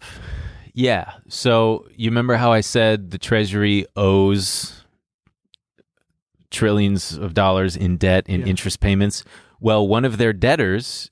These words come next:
Speaker 1: is the Federal Reserve, because the Federal Reserve holds trillions of dollars worth of bonds on which the Treasury pays interest.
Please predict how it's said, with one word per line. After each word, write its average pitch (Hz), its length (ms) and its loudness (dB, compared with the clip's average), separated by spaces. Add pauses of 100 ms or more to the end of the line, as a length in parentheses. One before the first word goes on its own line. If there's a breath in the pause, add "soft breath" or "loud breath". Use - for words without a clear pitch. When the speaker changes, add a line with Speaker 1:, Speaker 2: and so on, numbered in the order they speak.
Speaker 1:
is 98 320 0
the 101 100 -4
Federal 101 440 0
Reserve, 107 680 -4
because 92 320 -6
the 92 80 -4
Federal 117 380 0
Reserve 104 480 -2
holds 98 760 -2 (680 soft breath)
trillions 110 680 0
of 98 140 -6
dollars 98 440 0
worth 95 280 -2
of 80 200 -8
bonds 90 680 -4 (420 soft breath)
on 131 320 2
which 104 400 0
the 101 100 -4
Treasury 123 500 0
pays 104 340 0
interest. - 560 -4